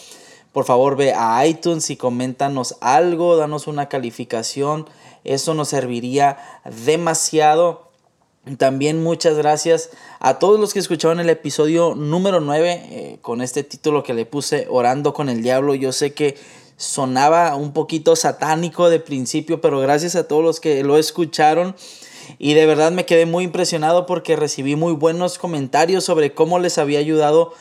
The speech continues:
a cambiar su perspectiva de su vida personal con Dios, cómo se acercaban a Dios en oración y cómo a veces terminaban orando mentiras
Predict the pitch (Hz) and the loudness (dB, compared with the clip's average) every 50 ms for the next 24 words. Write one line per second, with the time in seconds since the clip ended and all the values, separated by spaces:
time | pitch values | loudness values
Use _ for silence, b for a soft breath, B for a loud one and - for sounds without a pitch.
0 | B B B B B B B B B - 156 160 190 185 185 196 190 190 226 175 | B B B B B B B B B 0 4 4 4 4 4 2 4 2 2 2
1 | 220 190 180 - 185 170 - - 185 185 196 202 196 190 190 180 - - 165 160 | 0 -2 0 -2 -4 -4 -2 -2 0 2 4 4 4 2 0 -2 -2 -4 -2 -2
2 | 165 165 175 170 175 175 160 147 - 151 143 147 151 151 - 165 160 156 170 180 | 2 2 0 0 0 -2 -4 -4 -4 -2 -2 -2 -2 0 -2 -4 -2 0 0 2
3 | 185 185 175 - - 190 175 175 160 165 151 156 156 151 - 143 143 151 151 151 | 2 2 0 -2 -4 -4 -2 -2 -2 0 -2 -2 -2 -2 0 0 0 0 2 -2
4 | 143 131 131 139 151 156 156 156 - 151 151 151 151 147 139 131 127 - - 151 | -4 -4 -2 0 0 0 0 0 -4 -6 -6 -4 -4 -2 -2 -2 -2 -4 -4 -2
5 | 156 156 160 160 156 147 - 151 147 147 147 147 180 180 143 147 - 156 160 151 | -2 -2 -2 -2 -4 -6 -6 -6 -4 -2 0 0 0 0 -2 -4 -2 -2 -2 -2
6 | 151 - B B B B B B B B - 160 156 160 165 160 151 147 147 151 | -4 -6 B B B B B B B B 2 2 2 4 0 0 0 0 2 2
7 | 165 165 156 135 147 147 139 139 143 151 151 156 156 156 151 139 131 120 120 _ | 2 0 0 0 0 2 2 2 0 0 -2 -2 -2 -2 -2 -4 -6 -6 -8 _
8 | - 156 165 175 170 175 170 170 165 - B | -4 -2 0 2 4 4 4 2 0 -2 B